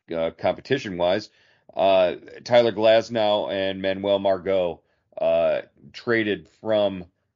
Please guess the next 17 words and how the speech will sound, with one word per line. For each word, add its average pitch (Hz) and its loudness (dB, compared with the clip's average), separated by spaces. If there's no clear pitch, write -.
uh, 87 0
Tampa 113 -4
Bay 110 0
to 107 -6
none 110 0
other 127 2
than, 120 2
of 110 -4
course, 160 -4
to 127 -8
the 120 -6
Dodgers. 104 2
The 104 -12
rich 120 -6
get 113 -6
richer 113 -6
again. 123 0